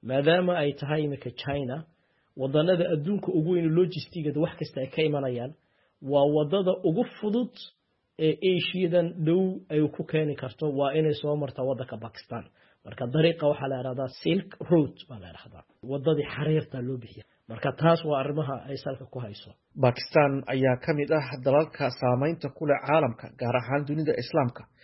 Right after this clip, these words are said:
Speaker 2: isaga oo leh khayraad badan isla markaana ku yaalla goob istiraatiiji ah, sida uu sharaxayo Maxamed Cali Ciye oo ku takhasusay diblomaasiyadda iyo xallinta khilaafaadka, kuna sugan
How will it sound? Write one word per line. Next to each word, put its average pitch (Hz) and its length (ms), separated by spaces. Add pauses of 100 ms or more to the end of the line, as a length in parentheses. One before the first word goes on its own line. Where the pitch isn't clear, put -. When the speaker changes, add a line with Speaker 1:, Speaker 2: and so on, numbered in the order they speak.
(200)
Speaker 2:
isaga 196 340
oo 143 220
leh 165 140
khayraad 139 540 (100)
badan 143 320
isla - 220
markaana 147 440 (240)
ku - 120
yaalla 139 340 (200)
goob 151 240
istiraatiiji 131 720
ah, 107 120 (320)
sida 147 180
uu 131 100
sharaxayo 123 500 (380)
Maxamed 202 300
Cali 170 240
Ciye 147 180
oo 143 80
ku 180 120
takhasusay 147 360
diblomaasiyadda 131 760
iyo 143 220
xallinta 147 420
khilaafaadka, 127 640 (400)
kuna 139 240
sugan 139 340